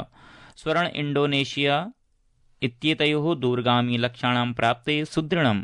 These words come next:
रणनीतिकसहयोगं कर्तुं तत्परे वर्तेते। ऐ सी सी महिलावर्गस्य विंशतिः प्रति विंशतिः क्रिकेट् विश्वचषक स्पर्धायाः अन्तिमे द्वन्द्वे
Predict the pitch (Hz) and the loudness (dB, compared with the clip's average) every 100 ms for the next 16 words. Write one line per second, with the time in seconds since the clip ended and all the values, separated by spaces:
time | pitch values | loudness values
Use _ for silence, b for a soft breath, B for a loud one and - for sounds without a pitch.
0 | - 117 139 147 156 147 160 156 135 135 | -6 -2 0 0 -2 -4 -6 -2 0 2
1 | 147 160 165 110 110 113 110 135 - 120 | 0 0 -2 -4 -2 -2 0 -2 -2 -2
2 | 117 120 110 - 101 95 101 - _ B | 0 0 -2 -2 -4 -2 -6 -6 _ B
3 | B B B B - 139 156 - 170 185 | B B B B 0 0 2 0 -2 0
4 | 190 160 135 139 139 139 135 156 - 165 | 2 2 2 0 0 0 0 -4 -2 -2
5 | 151 131 139 160 - 143 131 - 113 117 | 2 0 0 -2 0 -2 -2 -2 -2 0
6 | 123 135 139 151 143 160 - 139 151 123 | 0 0 -2 -2 0 -2 -4 -2 -2 -4
7 | _ B B B 120 139 151 165 - 131 | _ B B B -2 0 0 -2 -2 -2
8 | 135 - - - 127 113 123 127 135 - | -4 -6 -6 -2 -2 0 0 2 0 -4
9 | 117 120 123 117 113 113 139 139 107 | -2 -2 0 0 0 0 0 0 -2